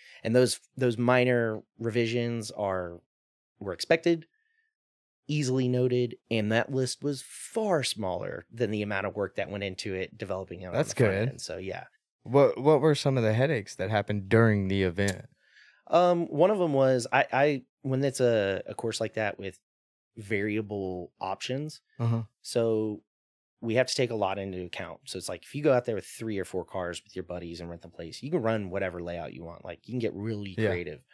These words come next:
Speaker 1: But we've gotta have a, a grid of twenty cars at a time
Speaker 2: Okay.
Speaker 1: somewhere.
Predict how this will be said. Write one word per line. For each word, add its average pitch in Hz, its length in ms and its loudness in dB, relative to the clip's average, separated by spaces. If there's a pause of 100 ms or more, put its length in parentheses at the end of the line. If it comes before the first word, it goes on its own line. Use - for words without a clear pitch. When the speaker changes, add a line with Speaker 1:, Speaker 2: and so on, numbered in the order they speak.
(460)
Speaker 1:
But 131 60 0
we've 160 180 4
gotta 147 160 6
have 113 160 2
a, 101 40 -6 (200)
a 104 60 -6
grid 104 400 -4
of 87 200 -12
twenty 95 340 -6
cars 87 380 -6
at 87 80 -6
a 87 60 -10
time 90 500 -8 (600)
Speaker 2:
Okay. 110 60 -6
Speaker 1:
somewhere. 92 640 0